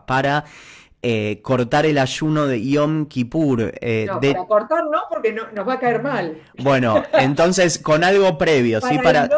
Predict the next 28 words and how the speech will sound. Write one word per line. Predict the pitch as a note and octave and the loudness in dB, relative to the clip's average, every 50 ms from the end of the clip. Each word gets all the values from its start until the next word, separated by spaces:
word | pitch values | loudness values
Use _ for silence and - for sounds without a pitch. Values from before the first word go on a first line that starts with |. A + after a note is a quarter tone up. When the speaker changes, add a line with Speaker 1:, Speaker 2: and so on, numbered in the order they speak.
| E4 E4+ | 0 -2
Speaker 2:
noche, | F4 - - F#4 F4+ G4 A4+ A4+ - - - _ _ | -6 -10 -8 -8 -6 -6 -6 -8 -10 -14 -20 _ _
Speaker 1:
para | - B2+ C3+ C#3+ | 0 2 2 4
la | D3+ D#3 E3+ | 4 4 4
noche, | F3+ F#3+ G3 F3 D3+ - A3 - B2+ B2+ B2 | 4 4 4 4 4 4 4 4 2 2 2
Speaker 2:
cuando | A#2 - | 2 0
Speaker 1:
para | - C3+ C3+ C#3 D3 | 2 2 4 4 4
el | D#3 | 4
Speaker 2:
terminemos | D#3 - | 4 4
de | F3 | 4
comer | F3+ F3 F3 D#3+ | 4 4 4 4
y | |
nos | D3+ | 2
Speaker 1:
postre. | - - C#3 B2+ B2 A#2 | 2 0 0 2 2 4
Speaker 2:
vamos | - - B3+ | 4 2 2
a | B3+ | 2
meter | B3+ A#3 - B3 B3 | 0 0 0 0 2
a | A#3 | 2
la | A3 G#3+ G3+ - | 2 0 -2 -4
cama. | F3 D#3+ D3+ D#3 D#3 D#3 - - | -8 -10 -10 -12 -16 -16 -10 -4
Speaker 1:
Para | - B2+ B2+ C3+ | -2 0 0 2
el | C#3 C#3 C3 C3+ | 0 0 0 0
postre | E3 D#3 D3+ D#3 - - A#2+ A2+ A2 G#2 | 0 0 0 0 -2 -4 -4 -2 -2 -2
de, | G#2 A2 G#2+ G#2+ G#2+ G#2 G2 E2 D#2+ - | -4 -4 -4 -4 -4 -4 -6 -8 -10 -10
de, | - A#2 A#2+ A#2 A2+ - _ | -6 -4 -4 -4 -4 -6 _
de | - - B2 B2+ B2 | -10 -6 -4 -4 -4
post | B2 - C#3+ C#3+ C#3+ - - - - - - - - - - _ | -2 0 0 0 0 -2 -6 -12 -18 -20 -20 -20 -20 -20 -18 _
Yom | - C#3 C#3 C#3+ D3 D3+ | -2 0 0 0 0 -2
Kippur. | C#3+ D3 C#3+ B2 - D3 C#3+ C3 A#2+ G#2+ F#2+ F2+ | -2 -4 -6 -4 -2 0 0 2 2 0 -2 -4